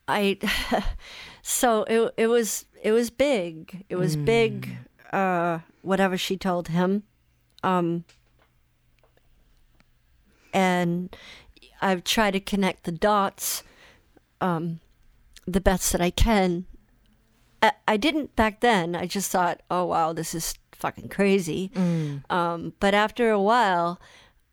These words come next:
Speaker 1: I connected some dots, because there was a, um, a weird site online. It was called, um,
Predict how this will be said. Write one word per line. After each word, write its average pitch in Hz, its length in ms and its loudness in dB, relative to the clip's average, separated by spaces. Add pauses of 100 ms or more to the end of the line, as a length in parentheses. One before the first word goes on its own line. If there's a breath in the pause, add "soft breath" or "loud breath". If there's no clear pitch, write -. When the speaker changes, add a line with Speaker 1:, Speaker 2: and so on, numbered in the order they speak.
(240)
Speaker 1:
I 170 440 0 (180)
connected 247 480 -2
some 180 280 0 (280)
dots, - 720 0
because 180 800 -2 (500 soft breath)
there 185 200 2
was 190 600 2 (100)
a, 175 220 -2
um, 165 460 -4 (1300 loud breath)
a 185 60 0
weird 247 380 2
site 208 480 2 (320)
online. 175 540 0
It - 160 -10
was 170 240 -4
called, 175 420 -2 (160)
um, 165 480 -8